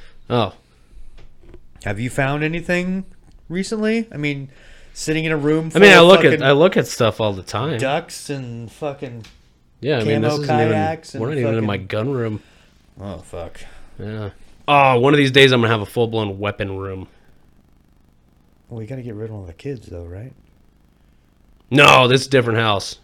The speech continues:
Speaker 2: Oh, no, no,
Speaker 1: Dream
Speaker 2: this is
Speaker 1: home.
Speaker 2: <laughs>
Speaker 1: Dream home.
Speaker 2: Dream house. Okay.
Speaker 1: Yeah, dream home. I'm gonna have a full-blown
Speaker 2: Hmm.
Speaker 1: weapon room.
Speaker 2: Speaking of, did I tell you? Well, this
Speaker 1: Not
Speaker 2: was
Speaker 1: just guns either.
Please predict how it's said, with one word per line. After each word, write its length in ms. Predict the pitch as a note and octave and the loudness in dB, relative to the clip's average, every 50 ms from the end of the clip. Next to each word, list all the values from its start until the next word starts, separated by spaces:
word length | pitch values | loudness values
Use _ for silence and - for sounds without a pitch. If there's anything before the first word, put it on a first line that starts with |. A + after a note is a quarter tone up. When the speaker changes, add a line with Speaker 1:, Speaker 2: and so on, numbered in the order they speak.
| _ _ _ _ _ | _ _ _ _ _
Speaker 2:
Oh, 360 | - A2+ B2+ B2+ A2+ G2+ G2+ | -12 -8 -6 -4 -4 -4 -4
no, 160 | G#2+ A2+ B2+ C3+ | -4 -2 -2 -2
no, 360 | E3+ F#3+ F#3+ - - D#3+ E3 | 2 4 6 8 8 8 8
Speaker 1:
Dream 220 | - E3 F#3 F#3 E3+ | 8 10 10 10 10
Speaker 2:
this 140 | D#3+ C3+ | 8 8
is 180 | B2 A#2 G3+ - | 8 6 6 4
Speaker 1:
home. 100 | - D3+ | 4 -2
Speaker 2:
<laughs> 40 | A#2+ A#2 | -2 2
Speaker 1:
Dream 220 | B2+ D3+ E3 D3 | 4 4 6 6
home. 260 | B2+ A#2+ A2+ G#2+ G2 | 4 2 2 0 -2
Speaker 2:
Dream 360 | - - E3+ G3 G3 G3 F#3 | -4 -2 0 0 2 0 0
house. 440 | C#3 C#3+ D3 D3 D3 C#3+ D3 C#3+ - | 0 0 2 2 2 2 0 -2 -4
Okay. 240 | B2+ A#2 - D#2 E2 F#2 | -10 -10 -10 -12 -14 -10
Speaker 1:
Yeah, 180 | A2 G#2 G#2 G2 | -8 -6 -6 -6
dream 280 | F#2+ G2+ G#2 A2+ A#2 | -6 -4 -4 -2 -2
home. 200 | A2 G2+ G2 G2 | -2 -2 -4 -4
I'm 60 | G2 G#2 | -4 -6
gonna 120 | G#2 G2 | -6 -6
have 80 | F#2 F2+ | -8 -12
a 40 | - | -10
full-blown 380 | - G#2+ G2+ G2 G2+ - E4 | -10 -10 -8 -6 -6 -6 -6
Speaker 2:
Hmm. 60 | - - | -4 -4
Speaker 1:
weapon 280 | C4+ F3 - F#2+ F#2 | -4 -4 -4 -6 -10
room. 300 | F#2 F#2 F#2+ F#2 F#2 - _ _ _ _ _ - - - - | -10 -10 -10 -12 -12 -14 _ _ _ _ _ -12 -10 -10 -10
Speaker 2:
Speaking 380 | - - - A#3 B3+ - D#3 A#2+ | -10 -8 -8 -8 -6 -4 -4 -4
of, 260 | G2+ G#2 C3 C3 - | -2 -2 -2 -4 -4
did 100 | D#3+ D3+ | -2 -2
I 80 | D#3+ | -2
tell 200 | D#3+ - E3+ F3 | -2 -2 -4 -2
you? 220 | F3 F#3 F#3 F#3+ F3+ | -2 -2 -4 -6 -6
Well, 280 | B2+ C3+ B2+ B2 B2+ | -6 -6 -4 -4 -4
this 180 | B2 C#3+ D3 - | -4 -6 -2 2
Speaker 1:
Not 160 | B2 A#2+ B2 | 2 2 2
Speaker 2:
was 40 | B2 | 4
Speaker 1:
just 240 | - C3 A#2 - - | 4 2 2 2 0
guns 300 | A#2+ A#2 A#2 A2 G#2 A2 | -2 0 0 -2 -2 -4
either. 300 | A2 G#2 G2 F#2 F2+ | -4 -4 -4 -6 -6